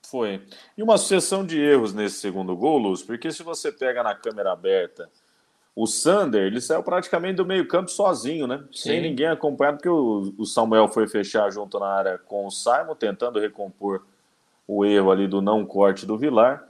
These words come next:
Speaker 1: e daí automaticamente veio pra finalizar sozinho, depois da boa defesa do Matheus Nogueira cara a cara com o Raiva Negas.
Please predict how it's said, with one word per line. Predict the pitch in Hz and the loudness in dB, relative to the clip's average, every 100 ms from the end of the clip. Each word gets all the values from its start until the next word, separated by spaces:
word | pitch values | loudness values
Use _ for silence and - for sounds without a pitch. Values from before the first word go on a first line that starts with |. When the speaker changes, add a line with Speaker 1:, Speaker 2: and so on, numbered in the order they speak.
| _ _ _ _ | _ _ _ _
Speaker 1:
e | - | -2
daí | 117 110 | 2 6
automaticamente | 110 110 110 104 104 113 98 101 107 120 | 4 4 2 2 0 -6 -4 -6 -6 -6
veio | 98 104 | -2 -2
pra | 101 104 | 0 0
finalizar | 101 101 98 95 98 | 0 -4 -2 0 -2
sozinho, | 98 120 107 90 107 | 0 0 -2 -4 -10
depois | 107 98 104 | -10 -6 -4
da | 101 | -2
boa | 90 101 | -2 -2
defesa | 98 90 - 95 104 | -2 -6 -8 -8 -8
do | 104 | -4
Matheus | 95 98 95 | -4 -4 -12
Nogueira | 101 90 95 95 | -12 -4 -2 -2
cara | - 101 92 | 2 4 4
a | |
cara | - 90 92 | 0 -6 -6
com | - 101 | -8 -18
o | 92 | -18
Raiva | _ 92 101 101 101 | _ -4 -4 -6 -14
Negas. | 90 82 - - - - - | -14 -18 -18 -16 -12 -12 -14